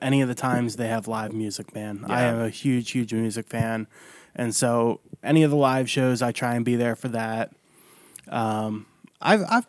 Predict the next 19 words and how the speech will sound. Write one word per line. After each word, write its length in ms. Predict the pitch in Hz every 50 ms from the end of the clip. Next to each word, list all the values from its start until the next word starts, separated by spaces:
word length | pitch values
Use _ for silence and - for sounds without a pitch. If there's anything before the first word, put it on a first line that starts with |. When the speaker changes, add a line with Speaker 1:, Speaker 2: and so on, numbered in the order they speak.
| _ _ _ _ _ _
Speaker 1:
pretty 180 | - 247 240 254
much 240 | 226 233 202 - -
done, 320 | - 151 143 143 147 147 143
like, 240 | 139 131 131 - -
anything 440 | - 143 151 170 165 156 180 170 165
that 160 | 156 147 - 135
we, 240 | 135 135 139 139
we've 260 | - - 131 131 117 107
done 220 | 123 120 127 127
there. 180 | 131 127 127 113
I've 220 | 120 120 120 113
at 100 | 120 113
least 540 | 113 127 135 123 - - - - 127 113 -
been 240 | 127 117 117 123 120
to 200 | - 143 135 131
it 220 | 127 127 110 -
once 360 | - 120 113 113 113 107 - -
or 60 | 117
twice. 640 | - - 113 113 113 113 135 151 - - - -